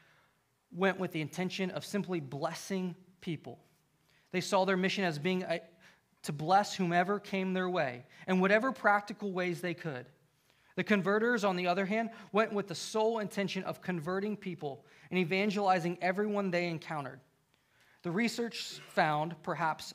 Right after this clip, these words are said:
unsurprisingly, that the blessers had far greater social impact. Makes sense.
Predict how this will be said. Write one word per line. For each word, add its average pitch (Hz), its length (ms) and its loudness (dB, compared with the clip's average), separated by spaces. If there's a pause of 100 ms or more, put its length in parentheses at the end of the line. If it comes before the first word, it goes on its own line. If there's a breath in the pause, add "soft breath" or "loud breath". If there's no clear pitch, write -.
unsurprisingly, 143 920 -4 (560 soft breath)
that 185 160 0
the 175 60 -2
blessers 185 540 0
had 170 300 0 (160)
far 214 400 2
greater 180 380 0
social 175 580 -6
impact. 143 600 -10 (920)
Makes 180 280 -2
sense. 123 440 -8